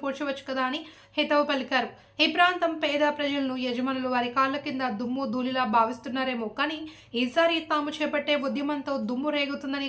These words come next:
కొండబాబు హెచ్చరించారు. మైన్స్, రెవెన్యూ, నగరపాలక సంస్థ, పోలీస్ అధికారులతో జాయింట్ యాక్షన్ కమిటీ చేయాలి అని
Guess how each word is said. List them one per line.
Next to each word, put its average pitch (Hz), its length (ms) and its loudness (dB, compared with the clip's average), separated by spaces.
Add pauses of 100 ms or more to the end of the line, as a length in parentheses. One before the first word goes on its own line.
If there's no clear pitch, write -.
కొండబాబు 262 460 0
హెచ్చరించారు. 254 680 -2 (420)
మైన్స్, 311 340 6 (120)
రెవెన్యూ, 294 340 2 (140)
నగరపాలక 285 600 0
సంస్థ, 269 260 -4 (640)
పోలీస్ 330 340 4 (120)
అధికారులతో 294 500 0 (180)
జాయింట్ 302 360 2
యాక్షన్ 294 340 -6
కమిటీ 262 240 -2 (100)
చేయాలి 269 400 0
అని 359 100 -4